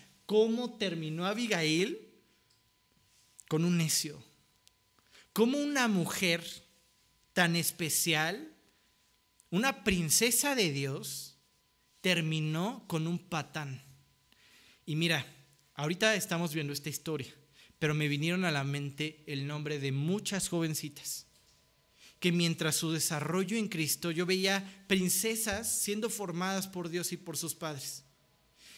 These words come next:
que de pronto terminaron con patanes. ¿Cómo pasó eso?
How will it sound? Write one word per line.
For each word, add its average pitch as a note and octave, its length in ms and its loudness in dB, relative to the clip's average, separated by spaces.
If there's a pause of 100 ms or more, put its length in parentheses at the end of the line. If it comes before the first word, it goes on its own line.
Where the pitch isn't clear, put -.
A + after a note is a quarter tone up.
(140)
que F3 140 0
de D#3+ 100 2
pronto G3 460 2
terminaron E3+ 640 0
con E3 160 -6
patanes. - 680 -8 (1000)
¿Cómo A3 340 2
pasó G3 400 0
eso? - 340 -2